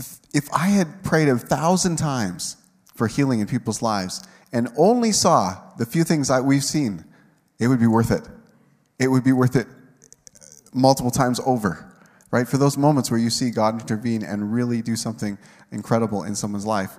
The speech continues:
it's worth it. It's worth it. And so just encourage you to step out. But I wanna pray that God would fill you with his Spirit and anoint you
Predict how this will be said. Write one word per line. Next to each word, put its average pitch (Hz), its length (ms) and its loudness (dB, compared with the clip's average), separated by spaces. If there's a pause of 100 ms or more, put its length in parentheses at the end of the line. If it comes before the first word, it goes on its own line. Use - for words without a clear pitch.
it's 117 160 -10
worth 127 220 0
it. - 200 -6 (360)
It's - 160 -10
worth 110 220 -6
it. - 80 -10 (320)
And 110 140 -8
so 113 160 2
just 127 300 -6
encourage 131 380 -2
you 120 60 0
to 110 80 -2
step 120 260 -4
out. 110 220 -2
But - 380 -4
I - 40 -4
wanna 190 140 0
pray 196 220 2
that 175 160 -2
God 147 180 4
would 143 120 0
fill 202 280 2
you 220 80 2
with 196 100 2
his 190 140 0
Spirit 160 540 2 (1400)
and 120 100 0
anoint 139 460 2
you 95 220 0